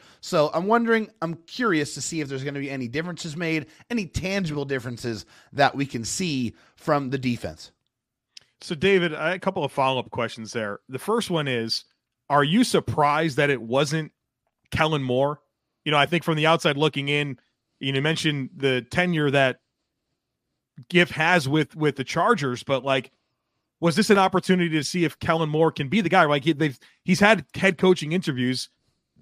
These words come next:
Speaker 2: What, what, what are your thoughts on that being the decision for the interim coach?
Speaker 1: Yeah, I mean, I, I think, you know, th-, and I don't know anything. I mean, I'm sure that there, there was conversations had between Kellen Moore and the Chargers, but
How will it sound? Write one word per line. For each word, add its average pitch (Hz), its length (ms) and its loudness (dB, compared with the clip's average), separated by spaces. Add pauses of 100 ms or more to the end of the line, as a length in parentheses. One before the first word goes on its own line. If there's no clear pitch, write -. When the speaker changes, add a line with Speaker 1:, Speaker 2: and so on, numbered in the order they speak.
(420)
Speaker 2:
What, 170 200 -2
what, 214 260 2
what 220 180 6
are 240 40 2
your 208 80 2
thoughts 185 300 2
on 147 300 0
that 170 200 2
being 160 200 -2
the 135 80 -2
decision 127 340 -6
for 123 100 -6
the 117 120 -4
interim 104 180 -6
coach? - 420 -12 (540)
Speaker 1:
Yeah, 180 260 8
I 160 60 4
mean, 202 140 2
I, 185 220 4
I 180 80 2
think, 254 380 -2 (120)
you 175 140 -2
know, 151 140 2
th-, 131 320 -14
and 175 120 0
I 190 120 8
don't 139 160 2
know 127 160 0
anything. 131 360 -4
I 131 60 -4
mean, 135 160 -4
I'm 147 100 -4
sure 170 240 -4
that 139 200 -4
there, 139 180 -2
there 139 160 0
was 131 160 -2
conversations 123 640 -6
had 120 680 0
between 135 400 -8
Kellen 131 280 -4
Moore 120 240 -4
and 117 120 -6
the 113 60 -8
Chargers, 127 400 -4
but 123 200 -4